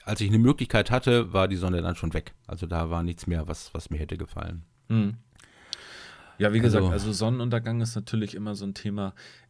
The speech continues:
Speaker 2: Ich finde, wenn man das in dem Moment erlebt, ist es immer total geil, faszinierend. Man versucht die ganze Zeit, den ganzen Abend, bis der Ball untergegangen ist, versucht man das
Speaker 1: Mhm.
Speaker 2: entweder mit Handy, F-, Objektiv wechseln, Stativ hier,
Speaker 1: Mhm.
Speaker 2: Stativ da, irgendwie festzuhalten.
Speaker 1: Ja.
Speaker 2: Und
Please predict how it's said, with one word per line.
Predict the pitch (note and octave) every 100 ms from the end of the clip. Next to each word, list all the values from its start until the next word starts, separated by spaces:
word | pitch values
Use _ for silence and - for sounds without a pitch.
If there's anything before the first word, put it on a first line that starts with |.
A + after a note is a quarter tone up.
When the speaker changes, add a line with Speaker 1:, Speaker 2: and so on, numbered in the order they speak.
| _ -
Speaker 2:
Ich | G#2
finde, | - A#2 A2+
wenn | G#2 G#2
man | G#2+ G2+
das | G#2 -
in | G#2 G2
dem | G#2
Moment | G#2+ G2+ G2+
erlebt, | - G2+ A#2 A#2
ist | G2 -
es | -
immer | G2 G2+ G2
total | - - G2
geil, | F#2 F#2+ G#2
faszinierend. | A2+ G2 - F#2+ F#2+ G#2+
Man | G2+
versucht | F#2+ F#2+ F#2+ A#2+
die | G#2
ganze | A2+ C3 A#2+
Zeit, | - A#2+ A#2
den | F#2
ganzen | C3 - A#2
Abend, | A#2+ A2+ F#2+
bis | G2+ -
der | G#2
Ball | G2 G2+
untergegangen | F2 A2 G#2 F2 E2+ E2+
ist, | F#2+
versucht | - F#2+ G#2+ -
man | F#2+
das | G2 -
Speaker 1:
Mhm. | A#2+
Speaker 2:
entweder | F#2 F#2+ F2+
mit | F2 -
Handy, | G#2+ A#2+ A#2+ A#2 A#2 - - - -
F-, | - -
Objektiv | F#2 F#2+ F#2+ - A#2+ F#2+
wechseln, | A2 A2+ - G#2+ G#2
Stativ | G2+ - F#2+ - G#2
hier, | - A2+
Speaker 1:
Mhm. |
Speaker 2:
Stativ | F#2+ F#2 - G2+
da, | - G#2 G#2
irgendwie | G2+ G#2 G2
festzuhalten. | - - - F2 E2 E2 A2+ A#2 - - -
Speaker 1:
Ja. | G2 F2 E2 _ -
Speaker 2:
Und | G#2 G2+ G2 -